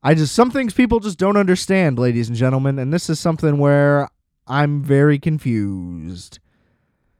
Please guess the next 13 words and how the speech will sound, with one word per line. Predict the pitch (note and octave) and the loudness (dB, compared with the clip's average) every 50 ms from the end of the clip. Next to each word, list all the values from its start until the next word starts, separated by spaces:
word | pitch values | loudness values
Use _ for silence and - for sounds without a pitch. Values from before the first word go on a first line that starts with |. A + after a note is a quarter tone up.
| _ _ _ _ _ _ _ _ _ _ _ _ _ _ _ _ _ _ _ _ _ _ _ _ _ _ _ _ _ _ _ _ _ _ _ _ _ _ _ _ _ _ _ _ _ _ _ _ _ _ _ - | _ _ _ _ _ _ _ _ _ _ _ _ _ _ _ _ _ _ _ _ _ _ _ _ _ _ _ _ _ _ _ _ _ _ _ _ _ _ _ _ _ _ _ _ _ _ _ _ _ _ _ -10
Uh, | G#2+ G#2+ G2 F#2+ G#2 G#2 G2+ F#2+ F#2+ G2 G2 F#2+ G#2 | -8 -6 -4 -4 -4 -4 -4 -4 -4 -4 -4 -4 -4
I'm | C3 E3+ | -4 -4
excited | F#3+ - - A#3 A#3 A3+ G#3+ | -4 0 0 0 0 0 -4
to | G3 | -10
see | G3 A#3 | -10 -6
what | A#3 A3+ A3+ | -4 -2 -2
happens. | A#3+ B3 G3+ E3+ B2 | -2 -2 -4 -6 -10
It's | B2+ B2 - | -10 -6 -2
like, | E3 E3 D3 E3+ - - | -2 -2 -2 -4 -10 -10
a | C#3+ | -12
change | C#3+ - - A#3 B3+ C4+ B3 A#3+ | -10 -2 0 0 0 0 -4 -8
is | A#3 F#3 | -10 -10
cool. | - - - - F#3+ A3+ B3+ B3 F3 A#2 - - | -10 -10 0 2 2 2 2 0 -2 -4 -6 -10